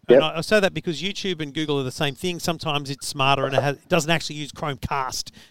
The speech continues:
Speaker 1: It's kind of using a, it's, it's using Chromecast, but it's more direct connection. Maybe try something like Nine Now or a Stan, Netflix, so something else that can Chromecast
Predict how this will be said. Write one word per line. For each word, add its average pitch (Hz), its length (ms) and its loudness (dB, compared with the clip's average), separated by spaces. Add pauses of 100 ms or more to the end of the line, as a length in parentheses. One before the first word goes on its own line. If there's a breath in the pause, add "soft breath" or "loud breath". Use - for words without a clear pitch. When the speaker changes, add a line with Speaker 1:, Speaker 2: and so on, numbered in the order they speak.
Speaker 1:
It's - 100 -14
kind 160 180 0
of 139 80 -2
using 143 360 -4
a, 127 120 2 (400 loud breath)
it's, 160 200 -6
it's 208 180 -4
using 226 220 2
Chromecast, 147 440 0
but 143 120 -2
it's - 180 -8
more 160 160 -2
direct 139 300 -4
connection. 127 400 -6 (360 soft breath)
Maybe 202 240 6
try 180 220 2
something 156 300 0
like 147 180 -2
Nine 151 300 -2
Now 147 640 2
or 135 420 -4 (240)
a - 80 -8
Stan, 151 680 0 (480)
Netflix, 165 420 -2
so - 160 -2
something 202 340 2
else 214 220 4
that - 240 -2
can 185 240 0
Chromecast 180 760 0